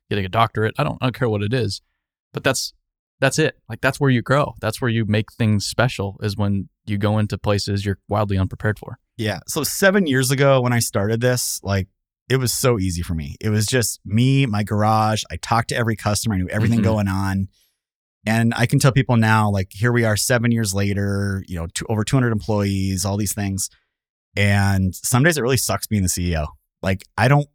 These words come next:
Speaker 2: I don't wanna be dealing with H R issues and accounting and budgets
Speaker 1: Yeah.
Speaker 2: and for, like, I hate that stuff. Like, I just, I just wanna go make cool new <laughs> products and keep go solving problems. And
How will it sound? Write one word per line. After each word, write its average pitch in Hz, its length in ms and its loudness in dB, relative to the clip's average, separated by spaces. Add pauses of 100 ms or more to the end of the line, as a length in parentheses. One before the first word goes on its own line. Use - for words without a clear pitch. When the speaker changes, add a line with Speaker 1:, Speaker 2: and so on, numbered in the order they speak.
Speaker 2:
I 123 80 2
don't 143 180 0
wanna 113 260 2
be 117 100 2
dealing 110 180 0
with 101 240 -2
H 101 180 -2
R 107 200 2
issues 117 500 0
and 87 100 -2
accounting 120 560 0
and 95 160 -2
budgets 113 500 0
Speaker 1:
Yeah. 107 40 -2
Speaker 2:
and 95 80 -2
for, 117 180 -4
like, 98 220 -2 (180)
I 113 80 0
hate 135 380 -2
that 73 180 -2
stuff. 80 340 -4
Like, - 160 -8
I 101 120 0
just, - 320 -2 (500)
I - 80 2
just 233 120 2
wanna 131 160 -2
go 123 120 0
make 123 180 0
cool 147 240 2
new 139 160 4
<laughs> - 0 -
products 135 520 2
and 165 100 0
keep 156 160 -6
go 151 140 2
solving 143 380 0
problems. 113 640 0 (720)
And 117 440 0